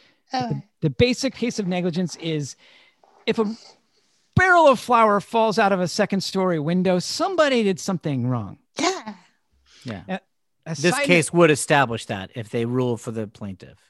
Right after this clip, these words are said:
Speaker 2: Yes, and they're
Speaker 3: So, like,
Speaker 2: saying
Speaker 3: there will be ramifications if we, like, if we, like, say the plaintiff is responsible, this is gonna change everything. And in cases where there's no
Speaker 1: Oh.
Speaker 3: evidence,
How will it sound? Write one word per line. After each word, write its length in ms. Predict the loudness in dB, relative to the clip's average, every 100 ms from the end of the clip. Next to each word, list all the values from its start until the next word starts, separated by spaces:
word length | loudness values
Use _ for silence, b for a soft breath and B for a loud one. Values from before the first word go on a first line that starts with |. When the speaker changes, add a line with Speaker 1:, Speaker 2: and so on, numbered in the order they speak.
| _ -2
Speaker 2:
Yes, 420 | 2 2 2 0
and 120 | 2
they're 120 | 2
Speaker 3:
So, 100 | 0
like, 40 | 0
Speaker 2:
saying 80 | 4
Speaker 3:
there 100 | 4
will 100 | 6
be 120 | 4
ramifications 960 | 4 4 2 -2 -2 -2 -2 -8 -8 -10
if 100 | -6
we, 160 | -4
like, 320 | 0 -2 -4 -18 _ _ _ _ _
if 140 | -6 -2
we, 140 | 2
like, 180 | 2 0
say 180 | 0 0
the 100 | -2
plaintiff 360 | -4 -2 -2
is 120 | -6 -10
responsible, 480 | -4 -2 -2 -4
this 120 | -8 -10
is 80 | -4
gonna 180 | -4
change 400 | -4 -2 -2 -2
everything. 560 | -4 -6 -8 -8 -6 -6
And 240 | -10 -12 -18 _ _ _ _ _ _ -6
in 140 | -6
cases 300 | 0 0 2
where 200 | 4 6 6
there's 180 | 6 4
no 180 | 6 8
Speaker 1:
Oh. 20 |
Speaker 3:
evidence, 720 | 8 6 4 2 -2 -8 -16